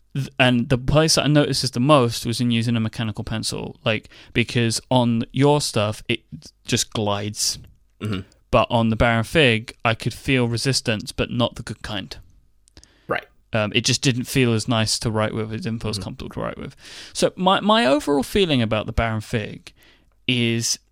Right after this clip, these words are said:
Speaker 1: so my, my main takeaway from this is both a good thing and a bad thing.
Speaker 2: Mm-hmm.
Speaker 1: So this, the way that this is presented and made, the way it feels and looks,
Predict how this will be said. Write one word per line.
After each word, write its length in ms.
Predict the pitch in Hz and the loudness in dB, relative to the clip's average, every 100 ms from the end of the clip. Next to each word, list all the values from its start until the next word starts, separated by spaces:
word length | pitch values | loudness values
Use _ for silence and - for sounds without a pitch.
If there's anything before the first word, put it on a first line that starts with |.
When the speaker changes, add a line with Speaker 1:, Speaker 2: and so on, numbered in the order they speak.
| - | -6
Speaker 1:
so 120 | 143 | 0
my, 200 | 135 131 | 0 0
my 220 | 151 180 | 2 2
main 320 | 202 202 233 226 | 2 2 0 0
takeaway 480 | 202 175 143 127 | -2 -2 0 0
from 180 | - 117 | 0 -2
this 200 | 107 104 | -4 -4
is 140 | - 117 | -4 -2
both 240 | 123 117 | 0 0
a 60 | 117 | -2
good 280 | - 165 160 | 0 0 0
thing 300 | 175 160 - - | -2 -2 -2 -2
and 320 | 131 135 131 | 0 0 0
a 40 | 131 | -2
bad 340 | 123 110 107 | -2 -4 -8
thing. 260 | - - - - _ _ _ - | -12 -14 -14 -18 _ _ _ -20
Speaker 2:
Mm-hmm. 120 | 110 165 - - - | -18 -18 -20 -20 -14
Speaker 1:
So 200 | - 139 131 | 0 2 2
this, 380 | 135 196 220 - | 0 0 2 0
the 140 | 170 | 0
way 240 | 160 190 262 | 4 4 2
that 160 | 254 | 0
this 180 | 185 - | -2 -2
is 80 | 151 | 0
presented 640 | - 131 156 170 180 170 | 0 2 2 2 0 -2
and 140 | 127 123 | -2 0
made, 360 | 123 131 135 | 2 2 0
the 80 | 139 | 0
way 180 | 123 117 | 2 2
it 100 | - | -2
feels 480 | - 139 135 139 - | -2 0 2 0 -2
and 180 | 120 113 | -4 -2
looks, 360 | 113 - - | -2 -4 -8